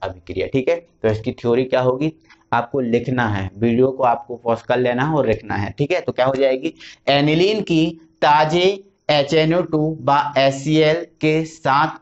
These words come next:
अभिक्रिया करवाने पर बेंजीन डाईएजोनियम क्लोराइड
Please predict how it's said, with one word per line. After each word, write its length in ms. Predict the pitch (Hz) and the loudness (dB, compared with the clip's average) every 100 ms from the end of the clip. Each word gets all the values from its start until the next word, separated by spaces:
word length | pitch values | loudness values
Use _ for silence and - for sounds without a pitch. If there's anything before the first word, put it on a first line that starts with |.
| - | -2
अभिक्रिया 600 | 131 156 160 135 135 135 | 0 0 0 0 0 0
करवाने 540 | 131 113 110 113 147 156 | 2 2 2 2 0 0
पर 300 | 123 123 135 _ - - | 0 0 -2 _ -20 -10
बेंजीन 640 | 110 143 147 143 170 170 | 0 2 2 0 0 2
डाईएजोनियम 880 | 139 135 139 117 123 123 131 127 127 | 2 2 0 2 0 2 2 2 0
क्लोराइड 580 | 127 123 117 113 117 | -2 0 2 2 0